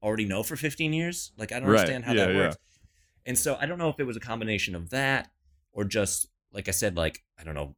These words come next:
Speaker 1: maturing or getting older or just getting my ass handed to me in video games, but I've become way more of, like, a tabletop board game player
Speaker 2: Hmm.
Speaker 1: than, than a video gamer now. Like,
Speaker 2: Yeah,
Speaker 1: I'll,
Speaker 2: yeah.
Speaker 1: I'll play, like, the big sort of single player,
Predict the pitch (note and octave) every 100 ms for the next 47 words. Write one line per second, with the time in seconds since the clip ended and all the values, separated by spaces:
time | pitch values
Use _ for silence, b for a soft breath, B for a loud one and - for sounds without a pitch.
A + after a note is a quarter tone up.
0 | _ _ _ - E2 D#2+ - - F2+ F#2
1 | F#2+ F2+ E2 E2+ D#2+ G2+ G2 - - A2+
2 | A#2+ D3 B2 G#2 F#2 G#2 A#2 - A#2 A#2+
3 | G#2+ G2+ F#2 E2+ A2 A#2+ E2 D#2+ D2 -
4 | - _ _ - A#2 B2+ - C3 G2+ F#2
5 | G#2 C#3+ D3 C3 A#2 G2+ G2 F2 - C3
6 | A#2 - G#2 F2+ - _ _ _ _ _
7 | _ _ _ A#2 C3+ C3+ G#2 F#2+ F2+ -
8 | F#2+ E2 D2 D2+ - _ _ _ _ _
9 | G3+ F3 G#2 F#2+ F#2 F#2 E2+ _ _ _
10 | _ _ _ - G#2 F2+ A#2 G#2 E2+ D#2+
11 | C#2+ C#2+ C2+ A1 _ _ - G#2+ G#2 C3
12 | C3+ C#3+ - E3 D#3+ C3+ A2+ F2 A2+ G2+
13 | A2+ F#2+ - G2 F2+ - F#2+ F2+ E2+ E2